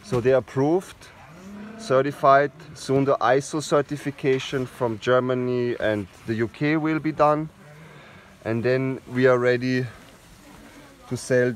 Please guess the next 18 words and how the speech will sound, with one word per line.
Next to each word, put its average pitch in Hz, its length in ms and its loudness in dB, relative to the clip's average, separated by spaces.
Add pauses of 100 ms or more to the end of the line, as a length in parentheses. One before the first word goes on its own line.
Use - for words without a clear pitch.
to 135 180 -4
all 139 220 6
the 139 100 2
hospitals 135 760 0
all 127 240 2
over 127 180 2
the 120 120 0
world. 127 360 4 (1400)
So 135 100 -2
if 131 140 0
you 147 80 0
see 160 180 2
this 156 200 -2
video 156 360 4
as 147 180 4
a 143 60 -10
sales 147 400 -2
agent, 151 440 0